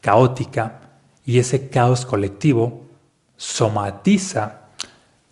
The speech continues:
una manifestación fractal colectiva, que en este caso fue algo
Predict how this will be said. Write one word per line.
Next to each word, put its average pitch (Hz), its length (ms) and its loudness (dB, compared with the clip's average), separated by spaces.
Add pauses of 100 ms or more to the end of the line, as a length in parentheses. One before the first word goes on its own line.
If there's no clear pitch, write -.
(160)
una 131 500 4
manifestación 113 1300 2
fractal 104 580 -4
colectiva, 151 540 0
que 131 60 -2
en 113 60 2
este 113 220 0
caso 110 280 0
fue - 240 -4
algo 107 500 0